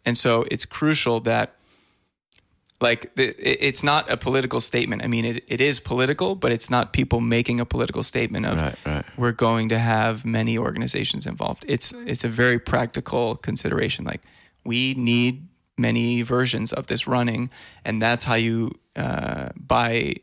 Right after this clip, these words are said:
Speaker 1: by extension, you end up with this, um, this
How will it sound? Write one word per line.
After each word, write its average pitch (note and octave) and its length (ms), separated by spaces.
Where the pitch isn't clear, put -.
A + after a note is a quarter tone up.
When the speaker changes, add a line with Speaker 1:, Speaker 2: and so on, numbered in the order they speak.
Speaker 1:
by A2+ 140
extension, A#2+ 540
you A#2 240
end A2+ 140
up A#2 160
with A#2 160
this, A2 380
um, - 560
this - 600